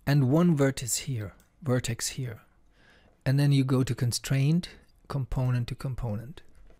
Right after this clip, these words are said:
It's much stiffer now because we have this object right in the center of the scene,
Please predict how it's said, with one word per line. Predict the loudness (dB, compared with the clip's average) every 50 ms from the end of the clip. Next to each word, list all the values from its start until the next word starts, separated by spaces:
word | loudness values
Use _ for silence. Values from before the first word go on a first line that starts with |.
| _ _ _ -20
It's | -12 -6 -4
much | -4 -2 -2
stiffer | -2 -2 2 4 4 4 4 2 0
now | 0 0 0 0 0
because | -2 -2 -2 -2 -2 -2 -2
we | 0 0
have | 0 0 -2 -2
this | -2 0 0 0 0 -4 -6 -10 -16 -20 -20 -20 _ _ _ _ _ _ _
object | -2 -2 0 0 -2 -2 -2 -2 -2
right | -2 0 0 2
in | 0
the | 0 0
center | 0 0 -2 -2 0 -2
of | -4 -2
the | -2 -4
scene, | -2 -2 0 0 0 0 0 -2